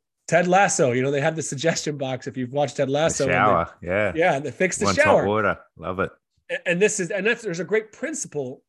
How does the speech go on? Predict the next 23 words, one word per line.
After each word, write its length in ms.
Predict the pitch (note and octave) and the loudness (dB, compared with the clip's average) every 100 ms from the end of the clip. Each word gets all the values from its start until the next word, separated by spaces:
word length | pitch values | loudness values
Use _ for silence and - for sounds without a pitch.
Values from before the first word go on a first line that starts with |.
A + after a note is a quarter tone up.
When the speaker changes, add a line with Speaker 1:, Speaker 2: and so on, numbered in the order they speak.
| - | -10
Speaker 1:
in 220 | F#3 F#3 | -6 -4
that, 160 | D3 F#2+ | -4 -4
Speaker 2:
Mm, 280 | G2 E2+ C2 _ | -6 -6 -10 _
Speaker 1:
right? 160 | C3+ D3 | -4 0
I 40 | |
know 120 | E3 G#3+ | 6 6
it's 120 | - | 4
Speaker 2:
exactly. 160 | - - | 0 -4
Speaker 1:
fictional, 400 | - D3+ B2 C3 _ _ _ _ - | -4 -8 -8 -14 _ _ _ _ -12
Speaker 2:
Mm. 260 | F2 E2 D2+ | -10 -10 -6
Speaker 1:
but 380 | C#3 F3+ F3 F3 _ _ _ - | 2 2 2 -2 _ _ _ -16
my, 100 | G#3+ F#3+ | -10 -2
my, 180 | F3+ G3 | -2 -2
my 120 | G3 G#3 | 0 2
wife 180 | B3+ | 2
actually, 380 | E3+ D#3 D3 C3 - _ _ _ _ _ _ | 0 -4 -6 -8 -10 _ _ _ _ _ _
she's 320 | - - F#3+ D#3+ | -14 -8 -6 -4
in 200 | C#3+ - _ _ _ D3 | -6 -8 _ _ _ -6
business 480 | C#3 C3+ B2 B2+ - | -2 -2 -4 -6 -8
and 120 | C3 B2 | -8 -4
she 200 | - C#3+ | 0 0
worked 220 | B2+ A2+ | 0 -4
for 280 | C3 B2 | -6 -6